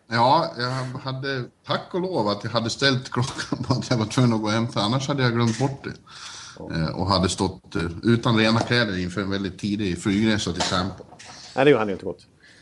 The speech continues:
Speaker 1: Nej, det hade inte varit bra.
Speaker 2: Ja, du ska alltså ner dit. Jag är ju, som sagt, jag är ju så otroligt, eh, jag är ju lite, eh, avis, avis, får man säga. Ja.
Speaker 1: Jag säger ju det, du får ju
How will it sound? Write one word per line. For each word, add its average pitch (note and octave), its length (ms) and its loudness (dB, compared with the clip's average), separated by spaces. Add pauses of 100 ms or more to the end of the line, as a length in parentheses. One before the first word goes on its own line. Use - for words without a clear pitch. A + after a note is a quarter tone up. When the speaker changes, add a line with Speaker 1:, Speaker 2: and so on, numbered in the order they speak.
(480)
Speaker 1:
Nej, G3 240 4
det D#3+ 60 4
hade B2+ 120 2
inte G#2 180 -10
varit F#2 220 -8
bra. E2 200 -6 (460)
Speaker 2:
Ja, - 60 -4
du A#2+ 120 0
ska C#3 140 2
alltså C3 200 2
ner C3+ 180 2
dit. F#2+ 180 -4
Jag G#2+ 160 2
är G#2+ 80 4
ju, G#2+ 240 -2
som G2+ 200 -14
sagt, G#2 220 -6
jag A2 360 -8
är G#2+ 60 0
ju G#2+ 100 -2
så A#2+ 140 -4
otroligt, A2 580 -6
eh, - 80 -12 (320)
jag - 80 -6
är B2 60 0
ju D3 260 4
lite, F#3 280 4
eh, F3+ 640 0
avis, G#2+ 360 0
avis, G#2 320 -2 (420)
får C#3 80 -8
man A#2 80 -6
säga. G#2+ 100 -8 (480)
Ja. C#3 80 -6 (240)
Speaker 1:
Jag B2 200 4
säger D3+ 220 4
ju A3+ 120 4
det, C3+ 80 2
du A#2 100 0
får D#3 120 2
ju D#3+ 60 4